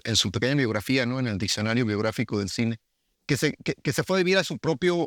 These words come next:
hotel Overlook, ¿no? O sea, se fue a vivir allá a Londres, eh, no viajaba, no se subía a los aviones,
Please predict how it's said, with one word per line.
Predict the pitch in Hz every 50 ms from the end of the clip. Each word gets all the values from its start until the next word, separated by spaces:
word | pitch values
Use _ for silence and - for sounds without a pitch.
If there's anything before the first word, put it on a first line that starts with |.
| -
hotel | - 127 117 - 147 151
Overlook, | 156 156 151 156 131 120 117 131 135 113 - -
¿no? | 107 117 135 165 202 _ _ _ _ _ _ _
O | _ 120
sea, | 107 147 143 131 113 - _ _ _ _ _
se | - - - 151 123
fue | - - 156 165
a |
vivir | 170 170 156 139 147 156 160
allá | 160 151 135 139 139 139 143
a | 135
Londres, | 127 131 143 147 147 143 143 143 147 151 151 139 - - - - -
eh, | - 123
no | 117 110 117 120 120
viajaba, | 110 117 117 104 98 - - 127 127 135 127 139 135 135 131
no | 127 120 117
se | - - 107
subía | - - 107 98 110 110
a |
los | 104 101 92 -
aviones, | 98 95 101 113 123 131 135 135 127 123 123 127 123 113 - -